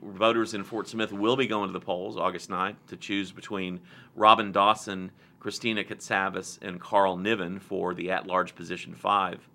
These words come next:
spot. Uh, and if none of those get fifty percent of the vote, then the top two vote getters will go to the November election. And, uh,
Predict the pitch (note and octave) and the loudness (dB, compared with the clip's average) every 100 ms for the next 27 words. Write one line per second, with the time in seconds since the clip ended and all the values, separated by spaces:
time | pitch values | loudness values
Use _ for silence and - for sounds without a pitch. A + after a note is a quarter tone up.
0 | - - - - - _ - - - - | -20 -12 -8 -8 -10 _ -20 -20 -20 -10
1 | - G2 F#2 F2+ F2 - F#2 F#2 F2+ F#2 | -2 0 2 0 -2 -4 -6 -6 -6 -6
2 | G2 A2 A2+ G2 G#2 G2+ - - G2+ F#2+ | 0 2 2 4 2 2 -4 -8 -10 -12
3 | - - G#2+ F#2+ F2+ F#2+ G2+ E2 F2+ E2+ | -16 -8 -4 -4 2 2 2 -2 -8 -2
4 | G2 - F#2 F2+ D#2+ F2+ F2 F2 E2+ F2 | -2 -2 -4 -2 -2 -4 -4 -6 -2 0
5 | F2+ F2 F#2 E2+ F2 - - - G2 F#2 | 0 -4 -6 -6 -10 -18 -20 -10 -6 -4
6 | F#2 D#3 A#2 E2+ D2 - - F#2 B2 - | 0 0 0 -2 -4 -6 -8 -10 -12 -18
7 | - - - G#2 G2+ G2 F#2+ F#2+ F2+ - | -20 -16 -4 0 0 0 0 0 0 -2